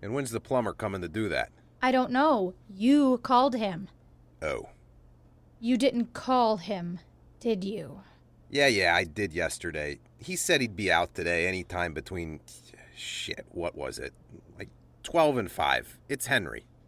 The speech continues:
Speaker 2: The plumber?
Speaker 1: Yeah.
Speaker 2: Okay.
Speaker 1: Anything else?
Speaker 2: Yeah. What are you doing on the computer?
Speaker 1: Searching.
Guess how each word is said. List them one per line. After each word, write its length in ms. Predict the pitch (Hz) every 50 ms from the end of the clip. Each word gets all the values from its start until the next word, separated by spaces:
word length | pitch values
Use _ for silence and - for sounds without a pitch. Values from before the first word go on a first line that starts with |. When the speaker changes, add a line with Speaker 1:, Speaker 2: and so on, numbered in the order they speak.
| - _ _ _ -
Speaker 2:
The 80 | -
plumber? 560 | 180 - - - 233 220 220 254 339 427 453 - - - - _ _ _ _ _ _ -
Speaker 1:
Yeah. 300 | - - 87 87 71 - - - _ _ - - - - _ - -
Speaker 2:
Okay. 320 | 247 240 - 214 214 202 175 - - - _ _ - - _ _ _ -
Speaker 1:
Anything 380 | - 71 62 62 - - 65 64
else? 440 | 78 95 113 - - - - - - _ _ _ _ - _ -
Speaker 2:
Yeah. 240 | 330 339 262 196 185 - - _ _ _ _ _ _ _ _ -
What 180 | 214 233 285
are 80 | 339 403
you 160 | 381 349 349
doing 300 | 254 254 285 294 311 294
on 100 | 285 277
the 80 | 240 240
computer? 580 | 240 233 226 - - - 247 233 208 180 - - - - _ _ - - _ - - - - - _ _ _ _ _ _ _ _ - _ _ - - - - - - - - - - - - - - - _ - - - - - - - - - - - - - - -
Speaker 1:
Searching. 560 | - - - - 107 92 - - 65 62 60